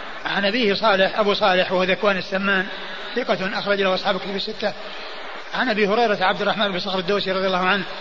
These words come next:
صاحب رسول الله عليه الصلاة والسلام، وأكثر أصحابه حديثا على الإطلاق.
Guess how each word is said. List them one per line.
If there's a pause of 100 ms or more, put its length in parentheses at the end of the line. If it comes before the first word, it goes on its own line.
(220)
صاحب
رسول
الله
عليه
الصلاة
والسلام، (340)
وأكثر
أصحابه
حديثا
على
الإطلاق.